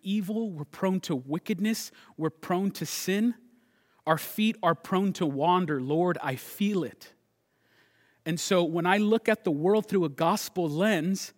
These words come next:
I am not surprised when I see evil. It gets even worse than that. I'm not only not surprised when I see evil, I immediately start to look to, to see how evil is going to take advantage of a situation.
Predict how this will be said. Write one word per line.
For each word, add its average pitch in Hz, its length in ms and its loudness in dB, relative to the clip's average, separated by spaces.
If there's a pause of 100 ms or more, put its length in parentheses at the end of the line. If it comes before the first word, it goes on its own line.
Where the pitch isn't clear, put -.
(340)
I 170 140 4
am 180 260 4
not 170 240 4
surprised 151 880 2
when 147 180 -4
I 147 240 -2
see 151 540 -8 (200)
evil. 175 420 -2 (1300)
It 165 100 -8
gets 233 240 0
even 160 320 0
worse 220 300 0
than 147 160 -2
that. 123 200 -2
I'm 180 120 0
not 214 180 0
only 196 260 -2 (260)
not 190 280 2
surprised 185 640 2
when 165 140 0
I 143 80 -2
see 185 220 -6
evil, 175 540 0 (1400)
I 180 100 6
immediately 190 680 4
start 170 380 -2
to 165 100 -2
look 196 440 0 (360)
to, 170 120 -2 (260)
to 175 120 -2
see 214 240 0
how 190 360 4
evil 180 440 4
is 165 140 0
going 180 220 0
to - 80 -14
take - 260 -4
advantage 175 420 -2
of 131 80 -10
a 135 60 -10
situation. - 580 -8